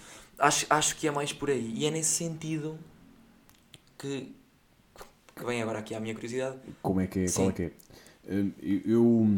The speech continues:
Speaker 2: é engraçado estar-me a perguntar isso porque, ah, muito recentemente eu estive a ler sobre o rosacruzismo, eh, julgo que estou a dizer bem, que são as pessoas que seguem, seguem, eh,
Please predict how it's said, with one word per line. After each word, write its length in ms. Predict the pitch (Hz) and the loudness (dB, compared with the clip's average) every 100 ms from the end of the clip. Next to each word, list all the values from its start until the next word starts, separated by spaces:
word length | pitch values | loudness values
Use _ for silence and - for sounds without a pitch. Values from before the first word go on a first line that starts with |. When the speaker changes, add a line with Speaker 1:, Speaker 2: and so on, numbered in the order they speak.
| 92 92 - _ _ _ - - - | 0 -6 -18 _ _ _ -20 -20 -8
Speaker 2:
é 20 | 98 | -2
engraçado 320 | 107 107 104 | -2 -2 -4
estar-me 200 | - 107 | -2 -6
a 40 | |
perguntar 300 | 101 98 92 | -4 -2 0
isso 140 | 95 - | 0 0
porque, 300 | - 95 80 73 | -4 -2 -2 -4
ah, 100 | - | -2
muito 220 | 98 107 | 2 2
recentemente 640 | - 101 - 90 90 92 - | 2 0 0 -2 -2 -4 -6
eu 320 | 85 85 82 | -4 -4 -4
estive 200 | - 92 | -4 -2
a 40 | 90 | -2
ler 100 | 85 | -2
sobre 480 | - 87 85 80 - - - - _ | -4 -4 -4 -6 -10 -18 -20 -20 _
o 40 | |
rosacruzismo, 880 | 104 104 98 - 101 90 90 87 90 - _ _ - 95 | 2 4 4 0 -2 0 -2 -4 -8 -10 _ _ -16 -10
eh, 220 | 87 80 | -8 -8
julgo 180 | 82 87 | -12 -14
que 60 | |
estou 120 | - 85 | -8 -8
a 40 | |
dizer 180 | 82 80 | -6 -8
bem, 180 | 76 76 _ _ _ _ _ _ - | -8 -12 _ _ _ _ _ _ -14
que 180 | 78 | -12
são 260 | 73 - 80 | -10 -8 -8
as 60 | 78 | -8
pessoas 260 | - 80 | -10 -10
que 60 | - | -10
seguem, 440 | - 78 78 78 67 | -12 -10 -10 -10 -14
seguem, 520 | - - 78 78 76 76 | -16 -14 -14 -14 -16 -18
eh, 140 | - | -20